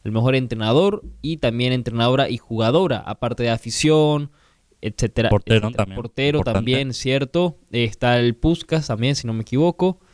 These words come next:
Speaker 1: O el Puskas
Speaker 2: No,
Speaker 1: es,
Speaker 2: el Puskas
Speaker 1: no,
Speaker 2: del Balón
Speaker 1: el
Speaker 2: de
Speaker 1: Balón
Speaker 2: Oro.
Speaker 1: de Oro, ¿verdad? Pero
Speaker 2: Sí.
Speaker 1: igual tienen una categoría,
Speaker 2: ¿Sí?
Speaker 1: creo que de gol, creo que sí.
Speaker 2: No
Speaker 1: No
Speaker 2: estoy
Speaker 1: sé.
Speaker 2: seguro, la verdad.
Speaker 1: No, creo que, no, estoy confundido.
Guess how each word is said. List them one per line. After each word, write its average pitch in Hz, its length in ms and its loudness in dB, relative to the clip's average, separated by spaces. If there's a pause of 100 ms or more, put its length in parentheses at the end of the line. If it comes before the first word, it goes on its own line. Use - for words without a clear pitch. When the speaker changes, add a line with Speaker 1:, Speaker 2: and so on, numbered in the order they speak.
(340)
Speaker 1:
O 117 100 2
el 117 100 0
Puskas 143 320 -4
Speaker 2:
No, 113 160 4
Speaker 1:
es, 101 80 -2
Speaker 2:
el 123 60 -16
Puskas 123 320 2
Speaker 1:
no, 127 40 6
Speaker 2:
del 113 60 6
Balón 104 140 4
Speaker 1:
el 101 40 2
Speaker 2:
de 95 80 -2
Speaker 1:
Balón 101 100 6
Speaker 2:
Oro. 139 80 -2
Speaker 1:
de 135 80 -2
Oro, 123 280 -2
¿verdad? 117 280 -4
Pero 139 120 0
Speaker 2:
Sí. 147 40 4
Speaker 1:
igual 170 200 2
tienen 180 200 0
una 170 140 -2
categoría, 117 880 0 (300)
Speaker 2:
¿Sí? 113 80 0
Speaker 1:
creo 147 100 0
que 147 100 0
de 117 120 2
gol, 123 240 -2
creo 202 120 -2
que 139 120 -2
sí. 110 320 -6
Speaker 2:
No 107 80 2
Speaker 1:
No 147 60 2
Speaker 2:
estoy 127 100 4
Speaker 1:
sé. - 60 -2
Speaker 2:
seguro, 104 260 4
la 87 80 -4
verdad. - 160 0
Speaker 1:
No, 143 140 -4
creo 160 180 -2
que, 131 120 -6
no, 131 160 -6
estoy 127 140 -6
confundido. 120 540 -2